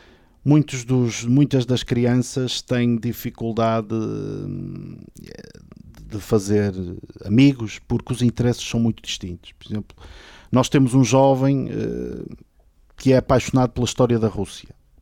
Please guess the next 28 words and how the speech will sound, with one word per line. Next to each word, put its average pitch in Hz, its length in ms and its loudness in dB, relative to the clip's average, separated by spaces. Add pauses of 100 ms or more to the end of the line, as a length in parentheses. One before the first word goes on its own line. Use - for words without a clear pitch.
(720)
mas 117 400 2
na 120 120 4
escola 123 360 0
ninguém 120 280 0
quer 117 120 -2
aprender 120 360 -2
a - 20 -4
história 123 320 -4
da 120 80 -6
Rússia. - 460 -10
Ele 127 160 0
sabe 120 280 2
muito 135 320 4
sobre 113 180 -2
a - 40 -10
história 107 240 -4
da 98 120 -8
Rússia, 117 380 -8
gostava 120 400 0
muito 131 300 0
de 120 80 -2
ensinar 117 320 -2
aos 107 140 -2
amigos 110 300 -2
a - 20 -8
história 110 320 -4
da 107 100 -6
Rússia, 120 320 -12